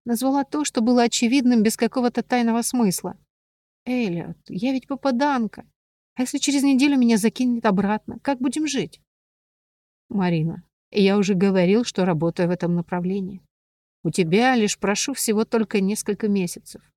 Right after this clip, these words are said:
Ну так как, любимая?" И столько было в голосе лорда скрытой надежды, что я не смогла отказать. Вот не смогла, и все.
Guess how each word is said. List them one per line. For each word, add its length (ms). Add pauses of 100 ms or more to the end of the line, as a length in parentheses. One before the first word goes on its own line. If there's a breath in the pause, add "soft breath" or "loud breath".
Ну 140
так 260
как, 280
любимая?" 560 (720)
И 60
столько 320
было 200
в 60
голосе 400
лорда 300
скрытой 400
надежды, 560 (400)
что 200
я 120
не 80
смогла 400
отказать. 640 (160)
Вот 220
не 120
смогла, 560
и 120
все. 440